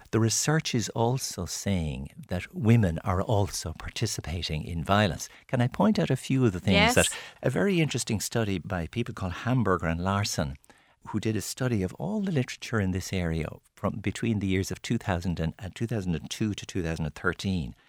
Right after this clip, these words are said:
Speaker 1: And they pointed out a couple of things that from there, looking at the whole range of studies, they said that it's clear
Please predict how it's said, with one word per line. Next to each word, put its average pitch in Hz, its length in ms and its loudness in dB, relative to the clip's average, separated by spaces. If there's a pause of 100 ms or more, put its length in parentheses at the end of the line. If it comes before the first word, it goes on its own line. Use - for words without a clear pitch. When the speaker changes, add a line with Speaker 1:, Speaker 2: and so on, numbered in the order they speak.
(320)
Speaker 1:
And 107 140 0
they 113 100 0
pointed 175 420 -2
out 104 260 0
a 76 60 -10
couple - 320 -4
of 101 80 -2
things 85 380 0
that 78 160 -6
from 82 240 -4
there, 80 260 2
looking 82 380 -2
at 73 100 -8
the - 80 -6
whole 120 400 -2
range 87 380 0
of 73 100 -10
studies, 69 440 -8
they 80 100 -8
said 107 180 -2
that 78 100 -4
it's - 160 -10
clear 143 440 0